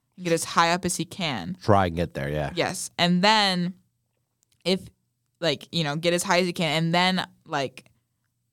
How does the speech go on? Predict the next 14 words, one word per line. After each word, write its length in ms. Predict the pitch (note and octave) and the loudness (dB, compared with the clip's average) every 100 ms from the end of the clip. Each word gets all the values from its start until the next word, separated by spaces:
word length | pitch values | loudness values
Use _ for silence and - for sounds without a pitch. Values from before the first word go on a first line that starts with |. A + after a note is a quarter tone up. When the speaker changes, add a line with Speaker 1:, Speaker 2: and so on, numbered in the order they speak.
| _ _ - | _ _ -2
Speaker 1:
I 160 | E3 | 0
don't 120 | F3 F3 | 2 2
know, 220 | F#3 D#3+ | 2 2
like, 240 | C#3 C#3+ - _ _ _ _ _ _ _ _ _ _ _ | -2 -4 -10 _ _ _ _ _ _ _ _ _ _ _
kill 240 | - E3+ D#3+ | -8 -4 -2
the 120 | E3 | -2
God 260 | D3+ D#3 D#3 | 0 0 0
King, 200 | F3+ F3 | -2 -2
do 120 | E3+ | -4
something 520 | - D#3 E3+ E3+ D#3+ | -4 -4 -2 -4 -2
with 200 | D#3 - | -4 -4
the 80 | D#3 | -10
God 380 | D3 C3 D3 D#3+ | -4 0 0 -2
King. 400 | F#3 G3 B3+ | -2 -2 -2